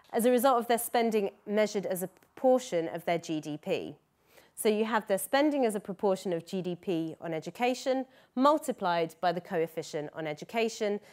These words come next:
to estimate how much that education spending would reduce the Gini coefficient. And so our first pillar on spending looks like this. We've got all the data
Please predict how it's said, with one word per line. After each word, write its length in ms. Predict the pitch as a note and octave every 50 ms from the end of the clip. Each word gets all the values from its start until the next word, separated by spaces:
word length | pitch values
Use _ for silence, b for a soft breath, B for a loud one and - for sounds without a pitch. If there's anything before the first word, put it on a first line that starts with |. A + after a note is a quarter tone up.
| B B -
to 140 | - - C4+
estimate 520 | C#4+ C#4+ - - A3+ G3+ F3+ E3+ E3+ -
how 360 | - - - - A#3+ B3 B3+
much 420 | B3+ A#3 F3 D3 - - - - -
that 160 | F#3 E3+ -
education 600 | F3 E3+ - E3+ - - E3+ D#3+ D#3 - E3 D#3
spending 600 | - - - D#3 D3 D3+ D3 D#3+ D3+ D3+ D3+ D3+ D3+ -
would 160 | F3 E3 D#3+
reduce 480 | D#3+ D#3+ D3 - C#3+ C#3+ C#3 - - - _ -
the 60 | E3
Gini 360 | D#3+ - G#3+ G#3 G3 F3+ D#3
coefficient. 680 | - D#3 A2 E2+ A2+ - B2 - - - - C#2 - - _ _ _ _ _ _ _ _ _ _ _ _ _ _ _ _ _ _ _ _ _ _ _ _ _ _ _ _ _ _ _ _ _ _ _ B B B B B B B B B B B
And 140 | - B3+ B3+
so 160 | - D4 C#4
our 320 | C4+ C4+ C4+ C4+ C4+ B3+ - - - _ _ -
first 380 | D#4+ D#4+ D#4+ D#4+ D#4+ - - -
pillar 320 | B3+ G3 F3 F3 F#3 -
on 140 | - G3+ G3
spending 560 | G3 - - F#3 F3+ F3+ F3 F3+ F3 F3 F3
looks 240 | F3+ F3+ - - -
like 240 | F#3+ E3 D#3+ - -
this. 440 | - D#3 C3 C#3 - - - - _ _ _ _ _ b b b b b b b b b
We've 160 | G#3+ G#3+ G#3 G#3+
got 320 | A#3+ A3+ G#3+ - - - - _ _ _ _ -
all 200 | C#4 D#4 E4 C#4+
the 100 | C#4+ C4+
data 640 | - B3+ G#3+ G#3 G#3+ - - A3+ A3 A#3+ B3+ B3